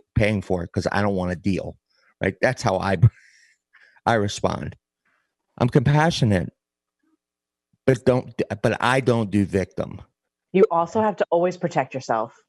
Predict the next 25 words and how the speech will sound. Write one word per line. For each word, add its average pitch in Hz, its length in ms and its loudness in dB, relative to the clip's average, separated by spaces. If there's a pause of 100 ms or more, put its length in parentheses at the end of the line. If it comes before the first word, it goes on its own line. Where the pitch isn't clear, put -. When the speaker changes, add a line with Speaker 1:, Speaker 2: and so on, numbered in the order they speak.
(140)
Speaker 1:
Right. 113 280 2
Speaker 2:
You 196 80 -10
really 202 220 -6
do. 165 200 2
You 151 120 0
have 165 300 0
to 170 80 -10
protect 175 340 -2
yourself. 151 320 -2
There's 156 160 0
only 180 220 0
so 180 160 -2
much 165 200 -4
you 175 60 0
can 175 220 -2
do. 226 400 2 (340)
There's 180 160 4
only 175 220 2
so 175 260 0
far 175 260 0
you 175 160 0
can 175 140 0
push - 260 -2
yourself 160 480 -2
before, 151 520 0